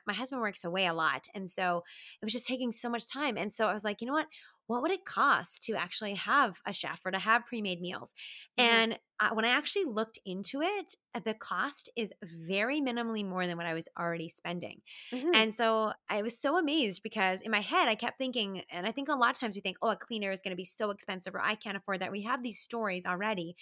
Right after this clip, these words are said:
Speaker 1: or, "I
Speaker 2: Yeah.
Speaker 1: can't afford a team." Um, and we don't even do the research. We don't even look into it or get creative or say, you know, "Could I do a swap here?" Like, what could I
Speaker 2: Exactly.
Speaker 1: do that
Speaker 2: Yeah.
Speaker 1: would, that would be creative or different? And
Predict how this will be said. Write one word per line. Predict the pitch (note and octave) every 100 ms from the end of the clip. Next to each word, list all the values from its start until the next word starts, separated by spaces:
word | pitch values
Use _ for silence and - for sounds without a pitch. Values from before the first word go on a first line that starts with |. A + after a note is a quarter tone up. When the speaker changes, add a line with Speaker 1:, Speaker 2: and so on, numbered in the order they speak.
| - - -
Speaker 1:
or, | G#3
"I |
Speaker 2:
Yeah. | F#3 B3
Speaker 1:
can't | A#3
afford | A#3 A#3 G#3+
a |
team." | - A#3+ G#3+ F3 E3+ - - - -
Um, | A3 G3+ G3 -
and | A#3+
we | A#3
don't | C#4 D#4+
even | C4 A3 F#3+
do | A3
the | F3+
research. | F#3+ D4+ F#3 E3+
We | G#3
don't | A#3
even | A3 F#3
look | F3+
into | C#4+ F#4 G#3+
it |
or | F#3+
get | F3
creative | - A3+ E4+ C4+ F#3+
or |
say, | - G3+ F#3 - - -
you | A#3+
know, |
"Could | A#3+ B3+
I |
do | A3+ A3
a |
swap | G#3+ - D4+ G4 -
here?" | G3+ F3+ F3 F#3
Like, | A#3
what | A#3+ D#4+
could | F4+
I | C4 A3
Speaker 2:
Exactly. |
Speaker 1:
do | A#3+ A#3
that | G#3+
Speaker 2:
Yeah. | A#3+
Speaker 1:
would, | G3 - - - -
that | A3+
would | A3
be | A#3 A3
creative | - A3 A#3 G3+
or |
different? | A#3+ C4+ G3 F#3
And | G3+ F#3+